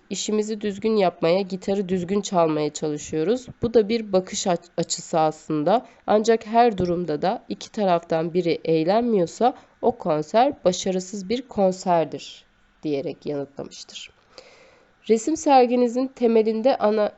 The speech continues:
anakronizm kavramı yer alıyordu.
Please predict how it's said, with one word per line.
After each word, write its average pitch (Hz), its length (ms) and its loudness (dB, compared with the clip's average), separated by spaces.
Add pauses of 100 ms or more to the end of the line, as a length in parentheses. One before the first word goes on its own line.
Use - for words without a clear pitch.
(100)
anakronizm 208 880 2
kavramı 151 560 0
yer 151 200 0
alıyordu. 151 540 2